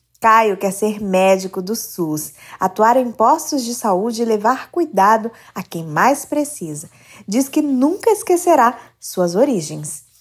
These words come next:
A história dele inspira centenas de outros estudantes na Zona Leste. Professores relatam que Caio sempre ajudava os colegas com dúvidas.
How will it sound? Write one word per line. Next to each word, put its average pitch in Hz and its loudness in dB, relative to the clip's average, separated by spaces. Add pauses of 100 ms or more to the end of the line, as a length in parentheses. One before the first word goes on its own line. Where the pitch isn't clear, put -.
(280)
A 214 4
história 220 4
dele 190 2
inspira 202 -4
centenas 226 2
de 180 -2
outros 185 0
estudantes 180 -4 (320)
na 208 4
Zona 190 2
Leste. 175 0 (240)
Professores 330 4
relatam 294 4
que 302 -4
Caio 269 4
sempre 254 0
ajudava 214 2
os 202 -2
colegas 202 0
com 269 -8
dúvidas. 196 -4